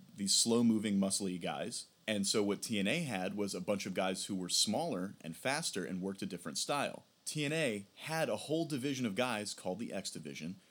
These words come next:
who did crazy athletic things that you couldn't see on W W E.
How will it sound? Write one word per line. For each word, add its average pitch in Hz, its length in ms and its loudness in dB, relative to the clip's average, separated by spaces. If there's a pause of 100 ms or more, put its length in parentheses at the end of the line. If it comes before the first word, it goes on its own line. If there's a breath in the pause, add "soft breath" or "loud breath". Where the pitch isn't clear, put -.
(200 loud breath)
who 139 160 -4
did 123 480 -4
crazy 120 540 0
athletic 95 460 -2
things 131 300 -4
that 95 80 -4
you 98 140 0
couldn't 101 300 -2
see 107 440 -2 (140)
on 90 320 -4
W 87 240 -4
W 80 280 -6
E. 50 140 -12